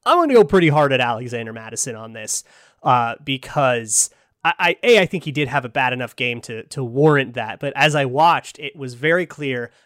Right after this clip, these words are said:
I think if you were to tally up who was at fault for each ruined run, I think Alexander Mattison would lead the charge. Um, and I'm going especially hard, too, because I think this is one of those moments where a running back mattered.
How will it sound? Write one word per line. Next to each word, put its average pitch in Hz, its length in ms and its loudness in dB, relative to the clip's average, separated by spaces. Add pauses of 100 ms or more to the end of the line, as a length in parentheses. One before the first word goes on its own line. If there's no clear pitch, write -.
I 190 120 4
think 247 260 -2
if 143 160 -8
you 170 180 -4
were 185 140 2
to 147 80 2
tally 175 560 -2
up 139 240 -2
who 208 200 -2
was 196 180 2
at 160 180 2
fault 147 240 -4
for 135 180 -14
each 156 240 -6
ruined 139 400 -2
run, 110 320 -4 (480)
I 151 120 2
think 175 260 2
Alexander 135 500 2
Mattison 117 440 -10
would 110 160 -14
lead 110 180 -14
the 113 80 -14
charge. - 460 -14 (480)
Um, 120 280 -2
and 127 120 -10
I'm 135 80 -6
going 139 200 -2
especially 180 380 -4
hard, 139 220 -2
too, 131 180 -8
because 120 440 -10
I 151 120 -2
think 165 180 -6
this 151 160 -4
is 135 120 -6
one 131 160 0
of 123 80 -4
those 113 240 -8
moments 165 480 -2 (240)
where 123 140 -4
a 107 60 -4
running 131 360 0
back 107 280 -12
mattered. - 360 -18